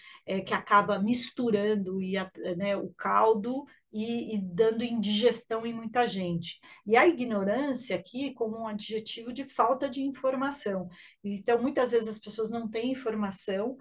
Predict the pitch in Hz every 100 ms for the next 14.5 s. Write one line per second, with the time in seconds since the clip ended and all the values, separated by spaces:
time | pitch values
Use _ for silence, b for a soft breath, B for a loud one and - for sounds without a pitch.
0 | b b - 214 226 226 226 214 214 208
1 | 202 202 190 180 - 185 180 175 175 175
2 | 202 196 175 190 202 - 190 190 190 196
3 | 190 180 185 180 - - 180 180 226 285
4 | 240 247 247 - - 294 392 381 294 240
5 | 214 190 175 175 175 185 180 175 175 165
6 | - 170 175 170 170 170 170 170 - 175
7 | 165 170 - b b b 202 196 208 -
8 | - 285 277 220 233 262 220 175 170 -
9 | 180 175 180 180 175 - - 175 175 175
10 | 165 185 180 180 175 - - 196 196 220
11 | 226 208 190 175 - - 190 190 185 196
12 | 180 180 - 180 180 175 170 170 180 190
13 | 190 190 b b b b 190 190 185 185
14 | 196 190 180 185